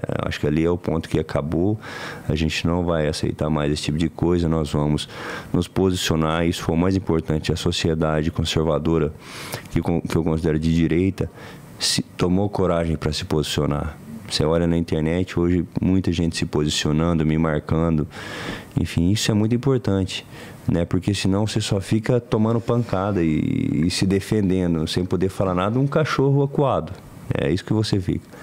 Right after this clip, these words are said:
Mas não, agora se levantou, vai equilibrar. Aí a gente respeita,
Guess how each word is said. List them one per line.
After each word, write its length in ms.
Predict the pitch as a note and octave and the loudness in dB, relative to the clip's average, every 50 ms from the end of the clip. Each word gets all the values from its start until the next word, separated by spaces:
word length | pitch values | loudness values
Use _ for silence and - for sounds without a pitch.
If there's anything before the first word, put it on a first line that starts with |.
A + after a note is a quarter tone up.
| - - - - - - | -16 -16 -16 -16 -8 -4
Mas 100 | - E2+ | -2 0
não, 140 | F2+ F2 D#2+ | 0 0 0
agora 260 | D#2 D2+ - E2+ F#2+ | 0 0 0 0 0
se 140 | - - G#2+ | 0 0 0
levantou, 520 | G#2 G2+ G2 G2+ F#2+ F#2 - A#2+ A#2+ A2+ | 0 2 2 0 0 0 2 2 2 2
vai 200 | G#2+ G#2 G2+ G2+ - | 2 2 2 2 2
equilibrar. 680 | F2 F#2+ - - B2 B2 A2 F2+ D#2+ D2 C2+ - - - - - - - - - - - - - - - - - - - | 0 0 0 2 2 2 2 2 2 0 0 -2 -6 -12 -18 -20 -20 -20 -18 -18 -18 -18 -16 -16 -16 -16 -16 -16 -6 -2
Aí 120 | - E2 | 0 0
a 60 | D#2+ D#2 | 2 2
gente 280 | D#2+ F#2 G#2+ - - | 2 0 0 2 2
respeita, 720 | G#2 A#2 B2+ - - - G3 G3 F#3+ - - - - - | 2 2 2 0 0 2 2 4 2 2 0 -4 -6 -6